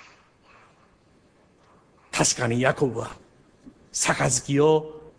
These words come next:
飲むことになりました。もう一方のヨハネは、他の弟子たちの中で誰よりも長く生きました。しかし、長く生きる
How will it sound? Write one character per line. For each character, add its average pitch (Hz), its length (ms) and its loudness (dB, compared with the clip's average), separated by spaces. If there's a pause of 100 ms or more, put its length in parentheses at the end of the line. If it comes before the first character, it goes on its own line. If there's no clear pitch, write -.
(140)
飲 135 160 4
む 131 100 4
こ 123 120 0
と 113 100 -2
に 107 120 -2
な 104 120 0
り 110 80 0
ま 110 100 0
し - 80 -4
た。 - 180 -14 (1400)
も 254 100 10
う 269 60 10
一 269 100 -4
方 202 160 8
の 160 120 6
ヨ 185 100 6
ハ 190 140 6
ネ 139 80 4
は、 135 300 4 (380)
他 185 180 4
の 202 100 6
弟 202 140 6
子 - 80 -4
た 180 120 2
ち 175 100 -2
の 156 120 4
中 151 220 2
で 143 300 2 (200)
誰 165 300 4
よ 220 80 10
り 226 100 6
も 180 180 6
長 151 280 6
く 156 140 2
生 123 160 0
き 110 80 -2
ま 117 100 0
し - 80 -8
た。 - 140 -16 (1300)
し - 80 -10
か 139 80 2
し、 143 280 -2 (520)
長 165 320 2
く 156 120 0
生 135 160 0
き 180 200 2
る 131 160 0